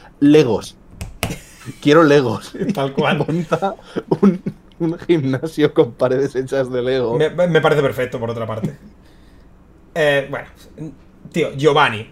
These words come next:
Speaker 2: Rhyhorn, surf. Dugtrio, surf.
Speaker 1: Surf.
Speaker 2: Nidoking, surf.
Speaker 1: Surf.
Speaker 2: <laughs> Nidoqueen,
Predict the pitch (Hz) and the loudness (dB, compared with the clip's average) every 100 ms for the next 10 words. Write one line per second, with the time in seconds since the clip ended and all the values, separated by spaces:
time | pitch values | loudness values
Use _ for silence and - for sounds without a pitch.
0 | _ 139 175 220 220 233 220 214 - _ | _ -2 2 4 6 6 6 2 -10 _
1 | - 135 120 107 - _ - 127 127 180 | -6 -4 -4 -8 -20 _ -14 -12 -4 4
2 | 202 202 202 196 - - _ - 135 131 | 6 8 4 2 -6 -20 _ -12 -6 -4
3 | 110 107 85 - - 147 160 262 247 147 | -2 -2 -4 -10 -16 -6 -2 4 4 4
4 | 117 113 - _ _ - - - 139 160 | -8 -10 -16 _ _ -10 -8 -6 -2 2
5 | 113 98 151 175 - - 247 - - 175 | 2 0 2 0 0 -6 -6 -2 0 0
6 | - 190 269 262 226 160 147 117 | 0 0 2 6 4 4 -4 -6